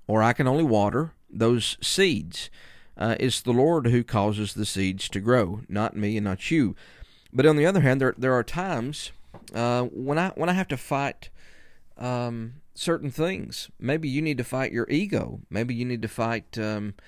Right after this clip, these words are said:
you know, you're thinking about the way that you're dressed. Is it appropriate? Do I have on a tie? Do the elders want me to wear a tie? Do they not want me to wear a tie? What's the brethren gonna think me not wearing a tie? Those kind of things can get in the way.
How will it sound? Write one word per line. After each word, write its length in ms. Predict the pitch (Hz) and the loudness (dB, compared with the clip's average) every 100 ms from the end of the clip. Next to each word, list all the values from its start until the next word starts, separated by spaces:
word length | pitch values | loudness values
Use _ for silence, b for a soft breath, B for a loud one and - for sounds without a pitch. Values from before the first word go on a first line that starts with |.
| b b b b | b b b b
you 100 | 123 | -2
know, 100 | 117 | 0
you're 160 | 113 | 2
thinking 280 | 117 131 120 | 0 -2 -2
about 180 | 117 117 | -2 -2
the 60 | 117 | 0
way 140 | 120 | 2
that 180 | 120 - | 2 -2
you're 80 | 117 | -4
dressed. 420 | 123 143 101 - | 0 0 0 -4
Is 140 | 95 | -6
it 60 | 98 | -6
appropriate? 580 | 98 143 143 98 98 - | -2 -2 -2 -4 -8 -4
Do 100 | 98 | -2
I 60 | |
have 180 | 104 107 | 0 0
on 80 | 113 | -2
a 80 | 104 | -4
tie? 480 | - 139 113 90 87 | -6 -4 -4 -6 -10
Do 100 | 107 | -6
the 120 | 98 | -2
elders 240 | 101 101 | -2 -2
want 120 | 117 95 | -2 -2
me 60 | |
to 40 | 110 | 0
wear 120 | 85 | -2
a 60 | |
tie? 280 | 85 98 82 - | -4 -6 -8 -10
Do 60 | |
they 120 | 90 | -6
not 220 | 101 131 92 | 0 0 0
want 140 | 107 | -2
me 80 | 92 | -4
to 60 | |
wear 140 | 85 82 | -6 -8
a 40 | |
tie? 180 | - 107 | -8 -8
What's 200 | 95 113 | -6 -6
the 80 | 107 | -4
brethren 320 | 101 107 107 | -2 -2 -4
gonna 160 | 104 101 | -6 -4
think 200 | 110 - | -6 -4
me 180 | 107 | -4
not 200 | 113 135 | 0 0
wearing 200 | 117 95 | -2 -4
a 40 | 98 | -4
tie? 300 | - 71 - B B B B | -6 -8 -10 B B B B
Those 180 | 135 185 | 2 2
kind 180 | - 180 | 2 -2
of 60 | |
things 220 | 160 151 - | 0 -2 -2
can 160 | 127 | -4
get 140 | 123 135 | -2 0
in 80 | |
the 80 | 117 | 0
way. 380 | 101 113 90 78 | 2 2 0 -4